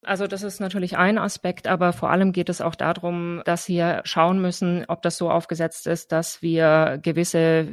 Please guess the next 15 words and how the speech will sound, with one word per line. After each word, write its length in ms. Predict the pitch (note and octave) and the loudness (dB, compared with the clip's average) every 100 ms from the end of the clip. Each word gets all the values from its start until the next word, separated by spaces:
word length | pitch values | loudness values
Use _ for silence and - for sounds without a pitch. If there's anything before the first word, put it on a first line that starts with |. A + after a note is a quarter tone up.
| - | -10
Fehleranfälligkeiten 1900 | - - F3 F3+ D3 C#3 D3 - D#3+ E3+ D3 D3 - D3 D3 - D3 D#3 D3+ - | -6 0 4 4 4 2 -2 -4 -2 0 -2 -2 0 2 2 0 -4 -2 -4 -2
weitestgehend 540 | D#3 D3+ D#3 E3 D3+ | -2 -2 -2 -2 0
ausschließen 420 | D3+ - D3 - | 0 -2 -6 -8
können. 480 | - F3+ D#3+ C#3+ C#3 | -4 0 2 0 -4
Und 260 | - F3+ E3+ | 0 0 2
man 80 | E3 | 2
muss 180 | F3+ G3 | 2 0
natürlich 320 | F3 E3+ E3+ | -4 -4 -4
gucken, 240 | F#3 F#3 | -4 -2
ob 140 | D#3 - | -4 -2
solche 240 | D#3 - | -2 -4
Prüfverfahren 880 | _ E3+ - E3 - D#3 D#3 D#3+ D#3+ - | _ -4 -4 -4 -2 0 0 -2 -4 -6
besondere 480 | D#3+ D#3 D#3 D#3 | -6 -2 -2 -2
Fehleranfälligkeit 880 | D#3 E3 D#3+ C#3+ D3+ C#3+ D3+ - C3+ | -4 -2 -2 -2 -4 -6 -8 -6 -6
aufweisen. 760 | C3+ D3 - C3+ A2+ - D3 | -2 -2 -2 -6 -8 -12 -16